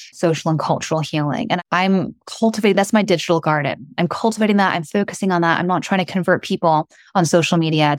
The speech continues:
to see the world as I do. That's a waste of time. No one's ever had their mind changed by being yelled at on Twitter before. Civic renaissance dot com. I do invite everyone, uh, enjoying this conversation to come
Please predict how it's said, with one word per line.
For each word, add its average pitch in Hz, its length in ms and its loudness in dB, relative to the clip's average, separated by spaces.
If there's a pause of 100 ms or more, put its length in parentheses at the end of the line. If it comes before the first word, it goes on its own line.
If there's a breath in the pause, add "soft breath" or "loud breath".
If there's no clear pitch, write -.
to 226 80 2
see 226 180 2
the 208 120 4
world 165 460 4
as 160 100 -2
I 151 200 0
do. - 260 -4
That's - 180 -2
a 165 60 0
waste 156 260 -4
of 151 80 -6
time. 143 300 -2
No 170 100 4
one's 175 140 2
ever 170 240 0
had 151 260 0 (340)
their 170 120 4
mind 156 260 2
changed 147 580 0
by 165 120 0
being 151 200 2
yelled 147 220 2
at 139 160 0
on 139 140 0
Twitter 127 260 -2
before. - 440 -4 (180)
Civic 214 280 0 (220)
renaissance 190 400 0
dot - 200 0
com. 196 260 2
I 196 100 4
do 180 160 2
invite 180 300 0
everyone, 175 300 2 (180)
uh, 180 200 0
enjoying 180 400 2
this 180 140 2
conversation 160 680 -2
to 147 120 0
come 151 520 -2